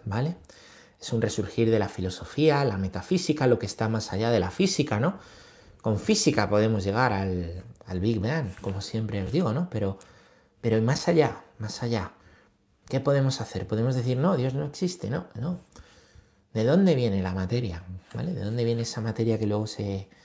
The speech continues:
se va, se va desarrollando, se va expandiendo, ¿no? Bueno, pues, eh, nosotros a través de la ciencia, que no es solo la ciencia positiva, vamos conociendo las cosas. Y conocer las cosas es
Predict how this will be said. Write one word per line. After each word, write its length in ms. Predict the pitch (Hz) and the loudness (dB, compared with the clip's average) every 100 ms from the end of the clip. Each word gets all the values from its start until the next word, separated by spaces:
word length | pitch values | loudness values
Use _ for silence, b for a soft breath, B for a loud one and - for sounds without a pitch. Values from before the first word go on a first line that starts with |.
| b b b b b - | b b b b b -16
se 220 | - 98 | -6 -2
va, 340 | 104 104 101 | 0 0 -2
se 160 | 101 101 | -2 -2
va 120 | 110 | -2
desarrollando, 580 | 113 - 113 131 139 101 | 0 0 2 4 2 0
se 160 | - | -4
va 60 | 104 | -4
expandiendo, 600 | 113 - 117 113 107 95 | -4 -2 2 4 4 2
¿no? 200 | 123 190 | 0 -2
Bueno, 240 | - 104 82 - B B B B B B | -4 -4 -6 -12 B B B B B B
pues, 360 | - 113 - - - - - | -2 0 -2 -8 -14 -20 -16
eh, 800 | - 113 110 110 107 104 104 104 | -4 0 2 4 4 2 2 2
nosotros 460 | 113 113 123 170 143 | 0 0 0 0 0
a 40 | |
través 220 | 101 104 | 0 4
de 60 | 127 | 6
la 120 | 151 | 6
ciencia, 380 | - 156 143 107 | 6 4 4 0
que 100 | 104 | 2
no 140 | 95 | 2
es 80 | 107 | 2
solo 240 | - 151 90 | 4 6 6
la 140 | 82 | 2
ciencia 420 | - 117 117 92 | 0 0 0 -2
positiva, 720 | - 117 165 160 156 135 139 B B B B B B B | 2 4 6 10 12 10 4 B B B B B B B
vamos 380 | 98 107 123 - | -4 0 2 0
conociendo 560 | 104 92 90 107 117 | 0 0 -2 0 2
las 240 | 107 98 - | 2 0 -4
cosas. 480 | - 151 - - - | 0 0 -2 -10 -12
Y 80 | |
conocer 400 | - 113 117 - | -2 0 0 0
las 220 | 175 180 - | 2 0 2
cosas 340 | 185 180 175 - | 2 2 0 -2
es 240 | 151 - | -2 -4